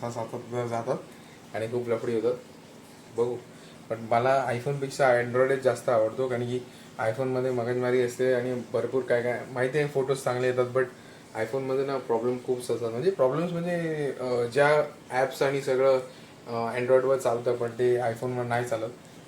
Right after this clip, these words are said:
प्रॉब्लेम होतो. अ, माहिती आहे मला की बरेच जण ब्लॉगिंगसाठी यूज करतात iPhone, but मला नाही आवडत iPhone जास्त. हा, माहिती आहे मला की,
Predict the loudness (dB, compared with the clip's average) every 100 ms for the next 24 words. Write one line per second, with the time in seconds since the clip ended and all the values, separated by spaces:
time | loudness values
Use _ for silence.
0 | -2 0 2 0 -2 -2 -6 -8 -18 -20
1 | -20 -20 -20 -18 -14 -12 -4 -2 0 0
2 | 2 2 0 -4 -18 -16 -4 2 4 4
3 | 2 0 -4 -4 0 0 0 -4 -2 -2
4 | 0 0 0 0 0 0 0 0 2 0
5 | -2 -18 -20 -20 -20 -20 -20 -2 2 4
6 | 6 4 4 2 0 0 -4 -8 -12 -10
7 | -10 -10 -12 -12 -18 -8 -4 -2 -2 -2
8 | -2 0 0 0 -6 -12